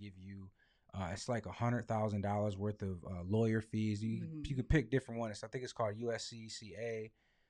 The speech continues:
Speaker 1: Um, it's for, you know, people that carry concealed, that if you ever have
Speaker 2: Yeah.
Speaker 1: to use your weapon, you know, you're automatically, especially for us, we're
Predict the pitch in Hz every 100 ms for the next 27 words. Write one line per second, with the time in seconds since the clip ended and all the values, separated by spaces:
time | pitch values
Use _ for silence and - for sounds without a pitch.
0 | - 104 104 104 - 117 110 101 - 110
1 | 104 104 101 127 117 113 - 117 113 107
2 | 101 117 117 117 104 101 - - 110 107
3 | 113 104 117 120 113 110 135 117 107 104
4 | _ _ _ - 101 104 104 98 82 113
5 | 123 127 123 127 120 117 101 - _ _
6 | _ _ _ _ 120 - 165 160 131 110
7 | 113 104 98 - 104